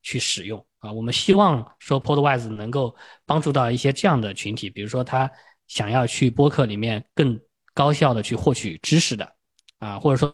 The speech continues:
他喜欢在听了播客之后去做自己的笔记总结的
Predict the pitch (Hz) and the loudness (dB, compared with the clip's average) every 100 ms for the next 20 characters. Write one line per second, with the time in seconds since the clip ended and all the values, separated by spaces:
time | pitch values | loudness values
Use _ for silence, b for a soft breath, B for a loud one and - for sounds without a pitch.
0 | - 139 147 B B - - 135 143 143 | -4 -2 -2 B B -6 -2 2 2 4
1 | 143 120 B B - 156 139 127 139 139 | 2 0 B B 2 4 4 2 0 2
2 | 127 - 131 127 107 B B _ - 135 | 0 0 2 2 0 B B _ 0 2
3 | 117 - _ - 131 - 147 107 107 117 | 2 -2 _ 0 0 0 -2 -2 -6 -6
4 | 104 95 143 123 104 98 92 98 127 | -6 -2 0 0 -2 -6 -8 -2 -4